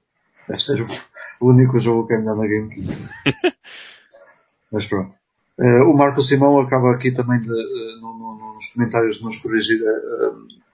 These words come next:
Speaker 1: toda a informação, eh, dizendo precisamente que a Game-, que na GameCube há dois Burnout e,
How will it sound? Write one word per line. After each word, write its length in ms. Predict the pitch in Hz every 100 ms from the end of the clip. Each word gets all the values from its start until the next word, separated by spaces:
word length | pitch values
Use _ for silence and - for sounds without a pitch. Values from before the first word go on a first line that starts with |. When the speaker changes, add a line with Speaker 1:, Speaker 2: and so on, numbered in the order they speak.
| _
Speaker 1:
toda 200 | 123 117
a 40 | 110
informação, 680 | 113 110 110 113 107 113 -
eh, 180 | 101 104
dizendo 420 | 113 104 104 104
precisamente 600 | - - 107 107 110 101 _ _ _ _ _ _ _ -
que 80 |
a 20 | 123
Game-, 320 | 120 113 -
que 100 | 123
na 100 | 131
GameCube 460 | 131 123 123 131 123
há 120 | 120
dois 340 | 117 123 107
Burnout 480 | 107 113 113 120 - - _ _ - _ _ _ -
e, 420 | 101 98 98